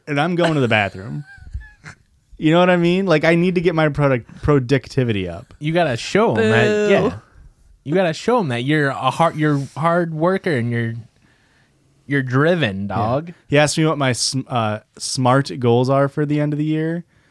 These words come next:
Speaker 1: You know, smart goals. Uh, is that what it is? Is that the acronym?
Speaker 2: It sounds right,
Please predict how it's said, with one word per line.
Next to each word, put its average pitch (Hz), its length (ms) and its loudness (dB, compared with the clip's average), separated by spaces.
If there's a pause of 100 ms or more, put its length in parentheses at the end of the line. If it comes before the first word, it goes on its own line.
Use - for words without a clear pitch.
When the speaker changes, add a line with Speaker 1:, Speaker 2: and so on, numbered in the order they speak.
(320)
Speaker 1:
You 139 100 -4
know, 147 300 -2 (200)
smart 120 380 -4
goals. 135 460 -2 (600)
Uh, 104 420 -6 (1040)
is 123 80 -6
that 135 100 2
what 151 100 2
it 147 60 0
is? 156 180 0
Is 123 80 -10
that 123 120 -6
the 117 80 -4
acronym? 123 400 -6 (760)
Speaker 2:
It 120 160 -6
sounds 110 520 -4
right, 87 400 -10